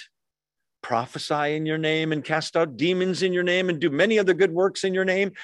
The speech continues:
And I will say," do you remember? "'Depart from me, you workers of iniquity. I never knew you.'" You hung around the church. You hung around Christianity.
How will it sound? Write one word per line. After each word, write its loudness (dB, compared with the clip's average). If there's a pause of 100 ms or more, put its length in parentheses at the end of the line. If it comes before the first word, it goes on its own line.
(160)
And 2
I 4
will 2
say," 4
do -4
you 2
remember? -2 (680)
"'Depart 0
from -2
me, -2
you -2
workers 0
of -4
iniquity. -2 (100)
I -2
never -2 (1400)
knew 0
you.'" -8 (640)
You 4
hung 2
around 2
the 2
church. 0 (560)
You 4
hung 0
around 0 (160)
Christianity. -2